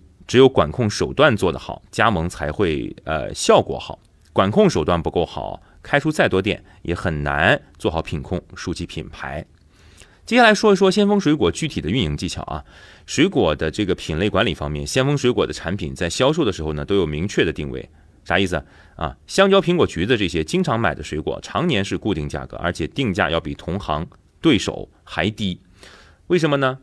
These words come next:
因为买这些多，所以这是吸引客户进店啊，定义为引流产品，基本上赚不了多少钱。那有一类呢，专门做利润，比如说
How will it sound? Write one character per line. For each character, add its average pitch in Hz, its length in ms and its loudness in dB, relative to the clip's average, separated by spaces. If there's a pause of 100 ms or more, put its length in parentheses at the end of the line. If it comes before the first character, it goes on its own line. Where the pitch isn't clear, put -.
因 151 120 -2
为 175 60 2
买 101 240 2
这 120 140 -2
些 135 140 0
多， 175 420 2
所 107 160 -2
以 - 20 2
这 104 140 -6
是 104 80 -2
吸 180 220 -4
引 101 120 0
客 - 160 -4
户 82 200 -2
进 110 240 -2
店 92 200 0 (300)
啊， 73 240 -6 (260)
定 127 200 0
义 92 80 0
为 80 180 0
引 76 180 -4
流 76 140 -2
产 - 180 -8
品， - 160 -14 (440)
基 202 160 -2
本 113 120 2
上 73 180 -6
赚 135 140 2
不 87 80 0
了 62 80 -6
多 78 120 -6
少 71 80 -8
钱。 - 200 -14 (380)
那 151 80 0
有 117 160 8
一 131 80 6
类 214 160 8
呢， 165 220 2 (680)
专 208 160 6
门 156 100 4
做 110 140 4
利 87 80 0
润， 69 240 -6 (240)
比 87 140 -4
如 78 200 -2
说 110 240 0